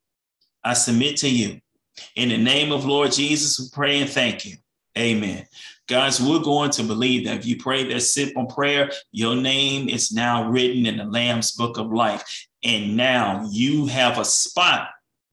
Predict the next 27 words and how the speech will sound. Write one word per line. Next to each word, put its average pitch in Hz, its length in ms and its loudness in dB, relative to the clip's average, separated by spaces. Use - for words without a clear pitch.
Jesus 131 480 0
said 123 200 0
you'll 120 320 2
reign 127 600 0
with, 110 240 -6
Jesus 123 480 0
said 117 140 0
the - 80 -10
church 127 400 -2
will 117 160 0
reign 139 320 0
with 151 240 -2
him. 156 240 -6
We 107 160 -2
believe 113 380 2
now 113 220 0
that 98 180 -2
you're 110 100 -4
gonna 107 220 0
reign 110 320 0
with 110 200 -2
him. 82 120 -12
Now 147 260 2
that 143 180 -2
you 151 200 2
have 123 180 2
accepted 143 680 -2